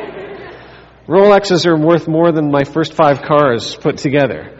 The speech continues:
I bought this in Chinatown in New York for about twenty bucks. Right? A knockoff. But sometimes I wear this when I, Jody goes to all these fancy functions, you know, all these fundraisers sitting around with oil people. So sometimes I wear my Rolex.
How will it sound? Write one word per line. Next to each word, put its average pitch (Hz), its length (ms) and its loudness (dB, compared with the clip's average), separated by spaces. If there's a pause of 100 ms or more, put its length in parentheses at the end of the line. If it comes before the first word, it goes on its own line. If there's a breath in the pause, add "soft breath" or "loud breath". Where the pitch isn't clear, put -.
(320 loud breath)
I 160 60 2
bought 170 220 4
this 175 160 0
in 151 60 -4
Chinatown 156 520 0
in 131 80 -4
New 127 120 -4
York 123 280 -2
for - 80 -8
about 107 220 -6
twenty 131 240 -4
bucks. 107 500 -6 (840 loud breath)
Right? 113 340 0
A - 160 -14
knockoff. 156 760 0
But 190 120 -4
sometimes 233 560 2
I 160 100 4
wear 147 340 4
this 143 240 -2
when 131 120 -4
I, 127 140 -2
Jody 147 300 -2
goes 147 220 -2
to 147 80 -2
all 139 80 0
these 127 160 -4
fancy 131 340 -6
functions, 123 680 -10
you 120 80 -6
know, 120 140 -4
all 127 160 -2
these 113 320 -8 (280 loud breath)
fundraisers 139 880 -2
sitting 127 200 -6
around 127 220 -4
with 117 120 -6
oil 120 200 -2
people. 147 260 -8
So - 120 -8
sometimes 202 480 -4
I 139 60 0
wear 123 240 -2
my 107 140 -4
Rolex. 98 720 -6